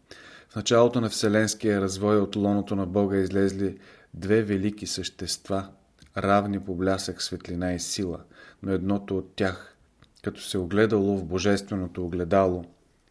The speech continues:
и видяло красотата си, и съзнало величието си, се възгордяло и си казало: „Това съм аз.“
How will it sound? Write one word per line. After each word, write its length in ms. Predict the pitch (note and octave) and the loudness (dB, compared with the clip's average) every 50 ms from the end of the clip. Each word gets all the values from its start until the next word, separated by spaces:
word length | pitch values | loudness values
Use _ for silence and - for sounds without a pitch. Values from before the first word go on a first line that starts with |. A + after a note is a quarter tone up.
| _ _ - | _ _ -4
и 120 | G#2 G2+ | -2 0
видяло 460 | G2 G2 G2 G#2+ A2 G#2+ G#2 G2+ G2+ | 0 2 4 6 6 6 4 2 0
красотата 680 | - - F#2 - - - F2 - A2 G#2 G2+ G2+ G2+ F#2 | -4 -6 -6 -6 -6 -8 -2 2 2 2 2 0 -4 -6
си, 320 | - - - G2 F#2+ - - _ _ _ _ _ _ _ _ _ - | -6 -6 -6 -8 -10 -12 -16 _ _ _ _ _ _ _ _ _ -8
и 80 | F#2+ | -6
съзнало 580 | - - G2 F2+ F2+ G2+ G#2 G#2 G#2+ G2+ G2 F#2 | -4 -2 -2 0 2 2 4 4 4 4 2 2
величието 680 | E2+ F2+ F#2 G#2 G2+ - - A2 G#2 G#2 - - G2+ | 0 0 0 0 0 -2 -2 -2 -2 -4 -4 -8 -10
си, 300 | - - - A2 G#2+ - - _ _ _ _ _ _ _ _ _ - | -10 -8 -8 -10 -12 -16 -20 _ _ _ _ _ _ _ _ _ -12
се 180 | - - G#2 | -6 -4 -4
възгордяло 760 | F#2 E2+ F#2+ E2+ E2+ E2 F2+ F2 F2 E2 G2 G2 G2+ G#2+ G#2+ G#2 | -2 -2 -2 -4 -4 -6 -6 -6 -2 0 2 4 4 4 2 2
и 40 | |
си 240 | G2+ - - - - | 0 -2 -6 -8 -4
казало: 480 | - G2+ F#2+ F#2+ F2 E2+ E2 D#2 D2+ D2 - _ _ _ _ _ _ _ _ _ _ _ _ _ _ _ _ _ _ _ _ _ _ | 0 2 2 2 2 -2 -4 -6 -8 -10 -14 _ _ _ _ _ _ _ _ _ _ _ _ _ _ _ _ _ _ _ _ _ _
„Това 260 | - F#2 F#2 F#2+ G2 | -4 0 0 0 0
съм 260 | - - G2+ F#2+ F#2 | 0 0 -2 -2 -2
аз.“ 380 | F#2 F2+ - - - - - | -2 -2 -4 -4 -6 -6 -10